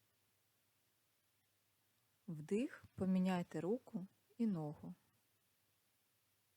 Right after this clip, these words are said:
Видих, опустіть.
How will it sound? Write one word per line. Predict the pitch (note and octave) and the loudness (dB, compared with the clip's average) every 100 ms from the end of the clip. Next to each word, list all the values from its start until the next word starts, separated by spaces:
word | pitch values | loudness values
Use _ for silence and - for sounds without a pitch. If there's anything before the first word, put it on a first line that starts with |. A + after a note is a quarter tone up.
| - | -14
Видих, | F#3+ F3 F#3+ A3+ B3+ - - _ _ _ _ _ _ | -6 0 2 4 2 0 -20 _ _ _ _ _ _
опустіть. | F#3+ - F#3+ - - F3+ - - | -6 -2 -2 -4 -12 -20 -20 -20